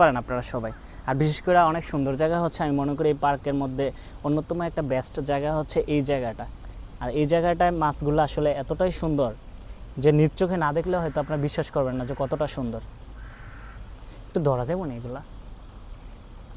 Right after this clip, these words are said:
রেডি? আসলে এই জায়গায় আসতে আমি এ তো আস-, এ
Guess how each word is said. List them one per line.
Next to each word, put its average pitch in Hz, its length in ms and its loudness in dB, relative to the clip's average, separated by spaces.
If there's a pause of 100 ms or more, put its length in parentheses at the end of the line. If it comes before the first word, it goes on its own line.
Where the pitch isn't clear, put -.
(840)
রেডি? 156 180 4 (1500)
আসলে 185 320 8 (320)
এই 160 120 6
জায়গায় 180 300 4
আসতে - 280 4 (220)
আমি 143 200 2 (140)
এ - 20 6 (180)
তো 160 80 6 (140)
আস-, - 160 -6 (240)
এ - 20 6